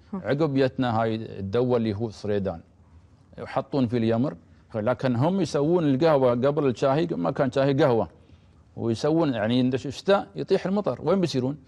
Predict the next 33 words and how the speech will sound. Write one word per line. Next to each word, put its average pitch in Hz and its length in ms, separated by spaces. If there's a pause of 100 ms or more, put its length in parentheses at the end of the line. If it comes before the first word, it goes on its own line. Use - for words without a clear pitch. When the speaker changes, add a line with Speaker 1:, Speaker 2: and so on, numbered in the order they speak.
(260)
Speaker 2:
داخل 151 340
يطبخون 135 400
في 127 60
المخزن. 117 400 (280)
Speaker 1:
هي. 226 120 (460)
Speaker 2:
ويرقدون 151 500
في 170 60
المخزن، 127 440 (380)
ودبسهم 123 720
وتمرهم 131 920
وطحينهم 127 680
وعيشهم 156 500 (400)
في - 60
المخزن. 214 240
Speaker 1:
في 247 80
المخزن. 180 240 (200)
Speaker 2:
كله 170 140
المخزن، 117 340
ما 185 100
يطلع 117 260
برا. 98 240 (300)
Speaker 1:
مم. 190 160
Speaker 2:
لو 156 160
تم 151 180
المطر 139 360
يطيح 131 220
أسبوع، 123 320 (240)
وشغله 160 520
Speaker 1:
مم. 139 60
Speaker 2:
داخل. 113 240 (120)
Speaker 1:
وغرفهم 214 480
كيف 190 200
كانت؟ 165 320